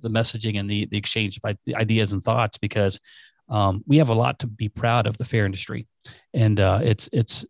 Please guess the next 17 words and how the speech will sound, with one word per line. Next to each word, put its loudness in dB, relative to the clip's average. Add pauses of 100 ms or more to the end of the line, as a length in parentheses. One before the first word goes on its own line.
it's, -4
you -6
know, -4
live 2
entertainment 0
at -6
its -8
best. -2 (380)
And, 2
um, 2
whether 2
it's, -2
you -2
know, 0
your, 2
your, -6 (260)
your, 2